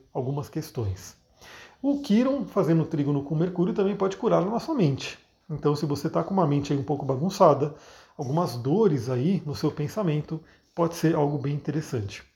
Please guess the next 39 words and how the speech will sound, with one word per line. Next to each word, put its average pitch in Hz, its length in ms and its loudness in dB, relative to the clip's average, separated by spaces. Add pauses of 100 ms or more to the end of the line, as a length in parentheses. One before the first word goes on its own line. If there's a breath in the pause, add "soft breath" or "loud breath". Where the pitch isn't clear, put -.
(120)
Como 277 180 4
eu 196 100 10
marquei 208 320 4
aqui, 202 180 0
eu 180 40 0
falei, 175 240 2 (280)
come-, 170 220 0 (220)
comentei 165 340 0
pra 190 120 -4
falar 147 220 4
no 143 80 2
dia 143 140 2
de 117 120 0
hoje, 143 300 2
né? 165 220 0 (560 loud breath)
Porque 226 220 0
vai 185 120 4
acontecer 196 300 0
na 190 80 2
madrugada. 196 500 2
Então, 143 260 -2
que 160 120 -8
tal 170 260 -2
se - 180 -10
preparar 175 520 4
nessa 160 240 0
madrugada, 123 580 0
nessa 123 240 -4
noite, 123 540 -2 (320 soft breath)
pra 156 100 -4
quando 143 220 0
você 139 220 0
dormir, 147 520 0 (260 soft breath)
de 147 80 -4
repente 160 420 0
ter - 180 0
uns 156 140 2
bons 123 280 0
insights, 165 600 0